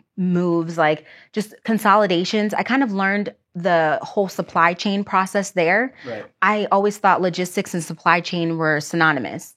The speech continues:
Speaker 2: Gotcha.
Speaker 1: And they're not at all.
Speaker 2: Gotcha.
Speaker 1: Logistics is just a small portion of the supply chain process. So learning that whole process, I was like, "Wow, okay,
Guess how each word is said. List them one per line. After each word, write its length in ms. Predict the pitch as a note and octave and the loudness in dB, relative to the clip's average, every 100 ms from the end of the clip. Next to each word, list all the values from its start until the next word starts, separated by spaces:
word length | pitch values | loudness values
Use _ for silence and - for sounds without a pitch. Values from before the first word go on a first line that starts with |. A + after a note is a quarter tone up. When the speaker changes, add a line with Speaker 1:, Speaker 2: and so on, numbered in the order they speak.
| _ | _
Speaker 2:
Gotcha. 200 | B2+ A2+ | -12 -4
Speaker 1:
And 180 | G3 G3+ | 0 2
they're 140 | F#3 F3 | 2 4
not 280 | E3 D#3 | 6 6
at 100 | D3+ | 6
all. 420 | D3+ F#2+ A2 F3+ _ | 6 4 4 0 _
Speaker 2:
Gotcha. 280 | A#2 G#2+ - | -14 -14 -6
Speaker 1:
Logistics 500 | G3 F#3 G3+ G#3 G#3 | 0 2 2 0 -4
is 100 | G3+ | -4
just 200 | F3+ F#3 - | -4 -4 -4
a 60 | |
small 340 | E3+ - F#3+ F#3 | -8 -2 2 2
portion 520 | - G3+ F#3+ - E3+ | 2 0 0 0 0
of 180 | D#3+ E3+ | 0 0
the 60 | E3 | -2
supply 400 | - D#3+ E3 D#3+ | -4 -2 0 0
chain 280 | D#3+ D3+ C#3+ | -2 -6 -4
process. 800 | - D#3+ E3 E2 E2+ F3 - _ _ - | 0 0 0 -6 -6 -8 -16 _ _ -20
So 160 | - A3 | -2 0
learning 360 | G3+ G#3+ A#3 G#3+ | 2 2 2 4
that 160 | F3+ | 2
whole 160 | G3 G3 | 2 -2
process, 500 | - C#4+ D4 A3 G#3 | 0 0 0 -4 -2
I 80 | G#3 | -4
was 100 | G3 | -2
like, 240 | F3+ F3 | -4 -6
"Wow, 360 | B3+ D#4 G#3+ A3 | -6 0 2 2
okay, 440 | C#4 A#3+ A#3+ D4+ | 4 4 4 0